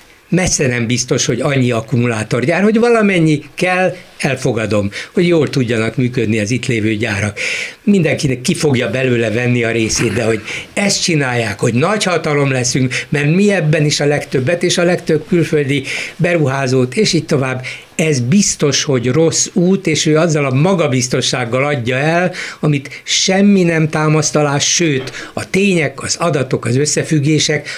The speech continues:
az ellenkezőjét sugallják. Még így is meg kell csinálni egy részét, biztos, de hogy nem ilyen mértékben, az is biztos.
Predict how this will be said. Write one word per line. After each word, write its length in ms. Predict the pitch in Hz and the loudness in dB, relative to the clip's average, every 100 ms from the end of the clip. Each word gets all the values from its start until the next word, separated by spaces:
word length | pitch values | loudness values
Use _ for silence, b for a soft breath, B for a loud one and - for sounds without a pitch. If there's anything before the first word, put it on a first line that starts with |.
| B | B
az 180 | - 185 | -2 0
ellenkezőjét 840 | 196 175 139 120 120 120 113 107 | 2 2 0 0 -2 0 0 0
sugallják. 720 | - 127 120 113 107 101 - - | -2 0 0 0 -2 -6 -12 -6
Még 200 | 156 160 | -2 0
így 100 | 175 | 2
is 160 | 156 - | 2 0
meg 180 | 160 - | -2 -2
kell 160 | 151 | -2
csinálni 400 | 139 151 139 135 | 0 -2 0 -2
egy 140 | 135 123 | -2 0
részét, 460 | 147 147 165 135 | 0 0 0 0
biztos, 500 | 110 - - 185 - B B B - | -2 -2 0 0 0 B B B -4
de 100 | 123 | -2
hogy 100 | 117 | 0
nem 200 | 147 170 | 0 0
ilyen 200 | 151 127 | 0 2
mértékben, 540 | 127 127 127 117 113 | 0 -2 -2 -2 -2
az 140 | 101 90 | -2 -6
is 120 | - | -10
biztos. 320 | - - - | -8 -8 -8